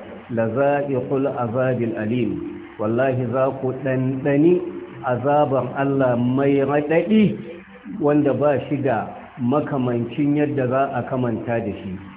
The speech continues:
Eh, azabar Allah ɗanɗana ne ga ɗan wuta. Domin Allah ya ce, "Sa'urhiquhu sa'uda." Kullum zai ce azaban shekaran jiya ba, ba ma azaba ba ne a kan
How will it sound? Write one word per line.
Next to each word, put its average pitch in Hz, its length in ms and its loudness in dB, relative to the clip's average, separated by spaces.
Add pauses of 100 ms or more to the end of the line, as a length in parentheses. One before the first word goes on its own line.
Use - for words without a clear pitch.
(240)
Eh, 214 360 6 (300)
azabar 165 540 2
Allah 170 440 2
ɗanɗana 175 640 4
ne 156 220 2
ga 117 120 -2
ɗan 127 200 0
wuta. 123 340 -2 (880)
Domin 135 320 0
Allah 156 300 2
ya - 20 -6
ce, 156 240 -4
"Sa'urhiquhu 143 920 0
sa'uda." 110 500 -2 (680)
Kullum 208 680 6 (380)
zai 170 280 2
ce 160 140 2
azaban 143 560 2
shekaran 151 540 0
jiya 156 220 2
ba, 151 300 4 (680)
ba 170 240 4
ma 175 260 0
azaba 151 480 4
ba 143 140 0
ne 139 160 0
a 120 140 -4
kan 151 340 0